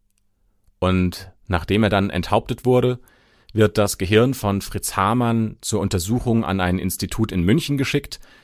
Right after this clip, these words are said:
Und da hat man festgestellt, dass er eine Hirnhautentzündung gehabt hat.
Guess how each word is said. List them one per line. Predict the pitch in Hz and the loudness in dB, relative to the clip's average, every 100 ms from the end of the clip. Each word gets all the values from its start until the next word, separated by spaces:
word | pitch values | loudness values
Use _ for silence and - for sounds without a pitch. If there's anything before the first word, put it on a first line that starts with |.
| _ - | _ -10
Und | - 92 | -4 0
da | 101 113 | 2 2
hat | 113 101 | 0 0
man | 92 | -2
festgestellt, | 107 117 - 110 110 104 101 - | -2 -4 -4 -4 0 2 0 -4
dass | 87 - | -8 -6
er | 104 98 | -4 -2
eine | 92 92 | 0 0
Hirnhautentzündung | 85 127 160 107 90 90 90 87 104 87 82 82 | 0 0 0 0 0 -2 -4 -4 -2 0 0 -4
gehabt | 85 - - - | -6 -8 -10 -10
hat. | - - | -10 -14